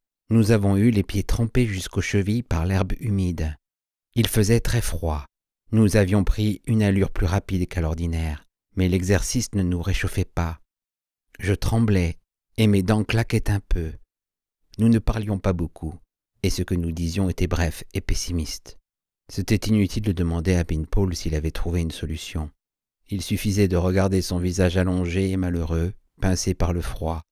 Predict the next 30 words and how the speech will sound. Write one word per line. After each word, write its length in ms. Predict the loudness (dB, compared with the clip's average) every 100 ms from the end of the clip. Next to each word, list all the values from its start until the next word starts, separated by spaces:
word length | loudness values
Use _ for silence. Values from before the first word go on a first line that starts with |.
| _ _ _
pour 140 | -4
voir 420 | -2 -4 -4 -6
que 120 | -6 -6
non. 200 | -6 -10 -16 _ _ _ _ _ _ _ _ _ _ _ _ _ 0
La 140 | 2
vallée 220 | 4 2
se 140 | 2 2
terminait 560 | 0 0 0 2 0 2
et 80 | 2
nous 180 | 4
avons 220 | 4 2 0
mis 140 | -2
cap 260 | 0 0 2
à 80 |
l'ouest. 520 | 0 -2 -4 -6 -12 _ _ _ _ _ _ _
D'après 340 | 0 2 0
la 100 | -2
carte, 400 | 0 -2 -2 -4 -10 -2
nous 240 | 0 2
avions 260 | 2 2 -2
vu 220 | -2 -6
que 180 | -2 -2
si 220 | -2 -4
nous 120 | -4
conservions 920 | -4 -2 -2 0 -2 -2 -2 0 0 -2
cette 180 | -6
direction 560 | -4 -4 -4 -6 -4 -4
pendant 280 | -4 -6 -4
quelques 320 | -6 -4 -6
kilomètres, 640 | -2 -2 0 -2 -2 -2